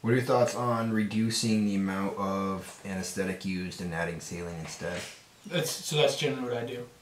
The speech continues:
Speaker 1: Okay.
Speaker 2: Yeah. Um, so, uh, right now my ratio is, so I use ropivacaine, and I do, um, about one-tenth of the solution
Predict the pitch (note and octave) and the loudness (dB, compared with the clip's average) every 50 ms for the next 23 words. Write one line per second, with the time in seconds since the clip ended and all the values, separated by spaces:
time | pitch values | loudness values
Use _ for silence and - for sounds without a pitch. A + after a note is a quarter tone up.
0 | - - - - - - - - E3 - - - - - - - C3+ B2+ - - | -20 -20 -20 -20 -20 -16 -10 -8 -6 -6 -8 -10 -14 -16 -10 -6 -4 -4 -4 -6
1 | - - - - - - - - - - - - D3 C#3 C#3 C#3 C3+ - A#2 A2 | -8 -14 -20 -20 -20 -20 -20 -20 -20 -14 -6 -2 2 4 6 6 6 4 2 0
2 | G#2 G#2 G#2 - - - - - - - - - - - - - - - - - | -2 -4 -6 -8 -12 -20 -20 -20 -20 -20 -20 -20 -20 -20 -20 -20 -20 -16 -12 -8
3 | - D3 F3 - F3 D#3 D3 D3 D3 D3 C#3+ B2+ - - C#3 C3+ C3 C3 B2+ C3 | -4 -2 2 6 8 10 10 10 10 8 6 2 -2 0 2 4 4 6 6 4
4 | C3 B2+ - - C#3 D3+ D#3+ D#3+ D#3+ D#3 D3 D3+ D3+ D3 D3 D3 C#3+ C#3 C3+ C3+ | 4 2 2 0 2 4 4 4 4 6 6 6 8 8 8 6 6 6 6 6
5 | C3+ C3 C3 B2+ B2 B2 C3 C3 B2+ B2 - C3+ C3+ C#3+ D3 C#3+ C3 - - C#3 | 8 6 6 4 6 6 4 4 2 0 -2 -2 0 0 2 2 2 2 6 8
6 | C3+ C3+ C3 C3 - - C#3 C3+ C3 B2+ B2+ - C#3 C3 C3+ C3+ C3+ C3+ C3+ - | 10 10 10 8 4 0 0 2 2 2 2 4 6 6 6 8 6 6 4 4
7 | C3+ B2+ - - C#3 C3 C3 - - - D#3+ D#3+ E3+ F#3 F3+ - - - - - | 2 0 0 0 0 0 0 0 0 0 0 2 2 0 0 -2 -6 -16 -20 -20
8 | - - - - C#3+ C#3 C3+ C3+ C3 C3 C3+ C3 C3 C3 B2+ B2+ B2+ B2 A#2+ A#2+ | -20 -18 -8 -2 0 2 4 4 4 2 4 4 4 6 6 6 4 4 2 -2
9 | - - - B2 A#2+ A#2 A#2 A2+ A2+ A2+ A2+ A2 G2+ - - C3 C3+ C3+ C3 C3 | -8 -6 -4 -2 -2 -2 -2 -4 -4 -6 -6 -8 -8 -8 0 4 6 6 6 6
10 | C3 - C3+ C3+ C#3 C3+ C3+ - - C#3 C3+ B2 G#2+ G2+ - - - - - - | 4 2 4 4 2 0 -2 -2 -2 0 0 0 -2 -4 -8 -12 -16 -20 -18 -10
11 | - C3+ B2 B2+ B2+ B2 A#2 - - A#2+ A2+ A#2 A2+ A2 - - A2+ A2 A2+ A#2+ | -6 -6 -6 -4 -4 -4 -2 -2 -2 -2 -2 -4 -4 -4 -4 -4 -4 -6 -8 -12